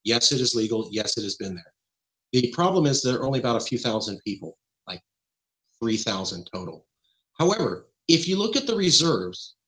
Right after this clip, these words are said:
the reserves are paid for by California. We would simply redirect funds from the reserves into our own Navy and Army that can't be federalized. And technically, we could do that right now,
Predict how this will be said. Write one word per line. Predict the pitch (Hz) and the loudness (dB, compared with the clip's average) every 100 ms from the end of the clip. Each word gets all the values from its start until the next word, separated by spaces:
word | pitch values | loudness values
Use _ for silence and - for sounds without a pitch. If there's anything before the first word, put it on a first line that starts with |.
| - | -6
the | 135 | 0
reserves | 156 165 240 233 | 2 2 0 -2
are | |
paid | 160 202 196 | -2 -4 -2
for | 190 | -2
by | 160 | 0
California. | 156 165 151 - 165 - - _ _ _ _ _ - | -2 0 -2 -2 -4 -4 -8 _ _ _ _ _ -2
We | 135 | 2
would | 156 | 2
simply | - 170 165 175 170 143 - | 4 2 0 -2 -2 -2 -4
redirect | 143 160 147 143 - | 0 2 2 -2 -2
funds | - 139 | 0 2
from | - 131 | 0 0
the | |
reserves | 120 113 110 139 - _ _ _ 110 | 0 0 0 -2 -4 _ _ _ 0
into | 120 - 151 120 | 0 4 2 2
our | 127 135 131 | 2 2 2
own | 139 151 165 131 | 0 2 2 2
Navy | 120 123 120 123 120 - | 4 4 4 2 0 -2
and | 113 117 | -2 -2
Army | 104 101 104 120 - _ _ - | -4 -6 -4 -4 -6 _ _ -2
that | 123 127 - 151 | 0 0 0 2
can't | 165 151 | 2 0
be | 117 - - | -4 -4 -6
federalized. | 107 95 85 - - - | -4 -4 -8 -12 -12 -2
And | 120 - - | -2 -2 -2
technically, | 165 254 240 202 | -2 -2 -2 2
we | 160 165 | 4 4
could | 156 - | 2 4
do | 160 | 4
that | 156 - - 113 | 4 2 -4 0
right | 120 139 123 | 0 0 0
now, | 123 135 165 175 | 2 2 2 -2